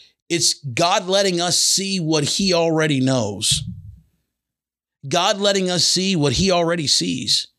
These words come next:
He already sees it, but you may not see it until you receive that piercing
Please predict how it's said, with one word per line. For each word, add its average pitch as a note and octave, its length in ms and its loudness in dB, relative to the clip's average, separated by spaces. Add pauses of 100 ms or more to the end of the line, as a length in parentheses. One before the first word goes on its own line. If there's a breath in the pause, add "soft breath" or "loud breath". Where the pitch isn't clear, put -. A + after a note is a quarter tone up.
(400)
He E3+ 140 -4
already F#3+ 260 2
sees F#3+ 320 0
it, - 200 -10 (680)
but A#2 200 -4
you G#3 80 0
may G3 120 2
not A#2 200 -2
see - 180 0
it - 180 -8 (720)
until B2+ 220 -2
you C#3 220 2
receive C#3+ 560 -2
that C3 280 -2
piercing C3 600 -2